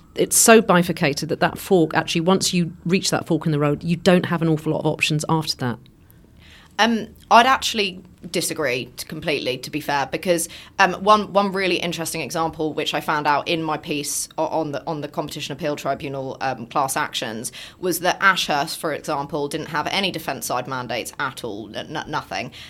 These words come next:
Speaker 2: Now they've secured two in record time, and that was literally through the hire of Anna Morphy, who came from claimant side firm Hausfeld, and she got two of those class actions they're defending to now in the space of five months after having none. Um,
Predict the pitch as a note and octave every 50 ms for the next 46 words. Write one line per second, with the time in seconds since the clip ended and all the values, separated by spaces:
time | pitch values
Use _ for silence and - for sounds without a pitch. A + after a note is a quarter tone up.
0 | - - F3+ F#3+ F3+ F#3+ F3+ F3+ E3 D#3 D#3+ - - - - C3+ - - F#3 E3
1 | E3 E3 - - - G3 E3+ E3+ - - D#3+ D#3+ D3+ F3+ F3 F3+ - D3+ C#3+ C#3+
2 | - G3+ F3+ D#3 C#3+ C3+ C3 C#3+ D#3 D#3+ - - D3+ D3+ D3+ D#3 D#3+ - - C#3+
3 | D3+ - - - C#3+ E3 G3 - - - D#3 D#3+ D3+ D#3 - G#3+ A3 G3 D#3+ D3+
4 | - G3 F#3+ F3 C3 C3 C3+ - - D3 - - D3+ D3 C#3+ C#3 C#3+ C#3+ D3+ D3+
5 | D3 - - A#2 B2+ C#3 D#3 E3+ A#2+ - - E3+ D#3+ D3+ D3+ D3 - A3+ A3+ G#3+
6 | G3+ - - - G3 E3+ E3 D#3+ D#3+ - - D#3 D3 D3 - D#3 D#3 D3 D3+ -
7 | F3 F3 E3+ - - F#3 E3 E3 E3 E3 - - - - - - - - E3+ -
8 | - - F3+ F3 F3+ D#3+ - - - B3+ A#3+ A3 G#3+ G3 F3 F3 F3+ - F3 D#3+
9 | D#3+ - E3+ - - - - E3 D#3 - - D#3 C#3 C3+ - - - G#3 G3+ F#3+
10 | E3+ D#3 D3 - - F3 D#3+ D3+ D3+ C#3+ D3 C#3+ - D#3 D3+ - - F3 D#3+ D3+
11 | - E3 D3+ - - - - - E3 D3+ D3+ D3 C#3 C#3 - - D#3 C#3+ B2 F#2
12 | D2 C2+ - - - - - - - - - C#3 C#3 - - D#3+ E3+ E3 - D#3
13 | D#3 D3 D3+ - - - - C#3+ C#3+ C3+ A#2 G#2+ G#2 A2+ C#3 - - - - -
14 | - - - - E3+ E3+ D3+ C#3+ A#2+ C#3 B2